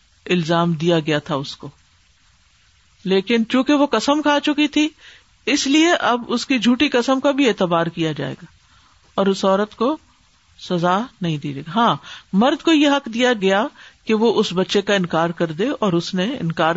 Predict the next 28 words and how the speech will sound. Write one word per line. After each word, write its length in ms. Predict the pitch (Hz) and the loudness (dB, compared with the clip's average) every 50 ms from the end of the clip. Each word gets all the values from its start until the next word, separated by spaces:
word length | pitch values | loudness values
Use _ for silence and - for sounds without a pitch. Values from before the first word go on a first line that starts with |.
| 170 - | -2 -2
کر 140 | 208 202 | -4 -2
دیا 180 | 196 202 240 254 | -2 0 0 2
اور 100 | 247 214 | 2 2
اس 160 | 220 214 - | 0 0 0
کا 120 | - 233 214 | 0 0 0
انکار 300 | 196 185 - 190 196 214 - | 0 0 0 0 0 0 0
قبول 280 | 247 214 269 320 320 | -2 2 4 4 4
کر 160 | 320 294 220 180 | 4 2 0 0
لیا 240 | 170 151 156 151 | 0 0 0 -2
گیا، 140 | 139 143 143 143 _ - - - - _ _ _ _ _ - - | -2 -4 -8 -10 _ -18 -20 -20 -20 _ _ _ _ _ -6 -2
اور 120 | 185 190 | -2 -2
بچہ 440 | 180 180 196 190 - 226 233 240 269 247 160 143 | 0 -2 -4 -2 0 0 0 0 -2 -4 -6 -2
باپ 380 | 175 180 190 214 240 240 - - | 0 0 2 2 0 -2 -4 -8
کی 100 | 247 233 | -6 -4
طرف 260 | - 208 214 190 190 | -2 -2 -2 -2 -2
نسبت 400 | 175 170 - 180 175 185 - - | -4 -4 -4 -4 -6 -6 -4 -2
کرنے 260 | 180 170 165 180 185 | -2 -2 -2 -2 -4
کی 140 | 180 - 180 | -4 -4 -6
بجائے 380 | 165 165 156 165 175 190 208 208 196 | -4 -4 -2 -2 -2 -2 -2 -2 0
ماں 180 | 170 175 175 | 0 0 0
کی 140 | 165 - 175 | 0 -4 -6
طرف 220 | - - 165 180 - _ - | -4 -4 -6 -6 -6 _ 0
منسوب 420 | 170 170 175 165 - 170 156 143 | 0 2 2 2 0 -2 -2 -2
کر 180 | - 151 139 139 | -2 -4 -4 -4
دیا 200 | 135 147 - - - | -6 -8 -10 -10 -10
گیا۔ 80 | - - 151 _ _ _ _ _ _ _ _ _ _ - | -14 -16 -16 _ _ _ _ _ _ _ _ _ _ -14
ٹھیک 260 | - - 220 - - | -12 -10 -10 -10 -10
ہے، 60 | 392 | -14